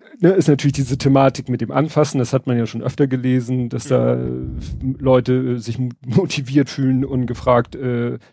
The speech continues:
Speaker 1: die Haare anzufassen.
Speaker 2: Das habe ich tatsächlich als Kind viel gehabt, aber <laughs> es ist natürlich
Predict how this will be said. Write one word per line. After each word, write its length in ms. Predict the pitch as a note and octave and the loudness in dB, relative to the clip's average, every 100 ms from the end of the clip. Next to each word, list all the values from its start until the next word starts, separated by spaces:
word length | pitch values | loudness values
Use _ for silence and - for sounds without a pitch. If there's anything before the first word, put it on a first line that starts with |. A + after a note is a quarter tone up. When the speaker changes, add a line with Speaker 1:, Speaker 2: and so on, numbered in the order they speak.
| - | -4
Speaker 1:
die 80 | A2+ | 2
Haare 280 | B2 C3+ C3+ | 4 4 2
anzufassen. 640 | C3+ - C3 C3 A#2+ B2+ | 0 -6 -4 -2 0 -2
Speaker 2:
Das 180 | C3 A#2 | -4 0
habe 220 | C#3 D3 | 0 0
ich 140 | E3+ - | -4 -2
tatsächlich 480 | C#3+ B2+ C#3+ C3 C3+ | -2 -2 -6 -6 -8
als 180 | - - | -8 -8
Kind 200 | E3 F3+ | -8 -6
viel 220 | - F3 | -6 -4
gehabt, 280 | D3 F#3 D#3 | -4 -4 -4
aber 140 | E3 | 0
<laughs> 200 | D#3+ - | 0 0
es 20 | |
ist 200 | C#3+ - | -2 -2
natürlich 520 | D#3+ D#3 D#3 C#3 C3 | -4 -4 -6 -6 -8